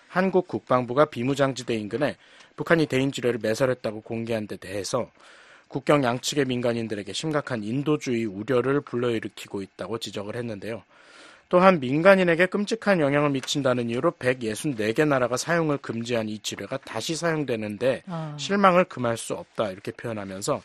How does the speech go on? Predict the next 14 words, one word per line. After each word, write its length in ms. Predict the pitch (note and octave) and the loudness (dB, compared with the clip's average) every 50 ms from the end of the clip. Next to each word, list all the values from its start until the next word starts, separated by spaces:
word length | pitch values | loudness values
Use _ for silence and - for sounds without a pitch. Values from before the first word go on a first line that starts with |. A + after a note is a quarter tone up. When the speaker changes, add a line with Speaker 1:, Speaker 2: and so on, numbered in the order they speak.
| - - - - - - - - - | -12 -20 -20 -20 -20 -20 -20 -14 -10
Speaker 1:
북한을 300 | D3 - - E3+ F3 E3+ | 0 4 6 6 6 6
포함한 340 | - F#3 F3 F3 F#3+ G3 | 6 6 8 8 8 8
모든 280 | E3+ A#2+ B2+ B2+ E3+ F3 | 6 4 2 0 0 0
국가와 320 | D#3 D#3 - D3+ C#3+ C#3 | 0 2 4 6 6 6
협력해서 560 | C#3 C3+ D3 C#3+ C3 - - B2 A2+ - A2+ G2+ | 4 2 -2 -2 -4 -4 -6 -8 -8 -6 -6 -6
이 100 | A2 A2 | -8 -8
잔인하고 520 | - - G2+ G2 A2 A2+ A2 A2 A#2 C3 | -8 -8 -6 -4 -4 -4 -4 -4 -6 -6
무차별적인 1000 | A#2 G2+ G#2+ A2 - - C#3+ C3+ D3 C3 B2+ B2 - A2 G#2+ A2+ G#2+ A2 G#2 G2 | -8 -8 -10 -8 -8 -8 -4 -2 -2 -2 0 0 -2 -2 -2 -4 -6 -6 -6 -8
무기, 340 | F#2+ G2 F#2+ - - F#2+ F2+ | -10 -12 -14 -12 -12 -14 -14
대인지뢰를 680 | - - G#2 G#2 G#2 G2+ - F#2+ E2+ G#2 A#2 D3+ C#3 G2+ - - - - - - - - | -12 -10 -10 -8 -8 -10 -12 -12 -10 -4 -2 -2 -2 -2 -4 -12 -20 -20 -20 -20 -12 -8
완전히 460 | G#2 G#2+ A2+ B2 B2+ C#3+ C#3+ D#3 F3+ | -4 -4 -4 -2 -2 -2 0 -2 -2
금지하는 580 | F3 - - A#2+ B2 B2+ B2+ C#3+ C3+ B2 A#2 G2+ | -4 -4 -6 -4 -4 -2 0 0 -2 -2 -2 -6
게 140 | A2+ B2+ | -6 -8
필수적이라고 1200 | - - - F#3+ F#3 - - G#3+ F3+ F3 D#3+ C#3 C3 A#2+ A2 G#2 G2 F#2 F2 - - C3 C#3 C#3+ | -8 -8 -10 -10 -10 -10 -10 -8 -6 -6 -6 -4 -6 -6 -6 -6 -6 -8 -10 -10 -8 -8 -8 -8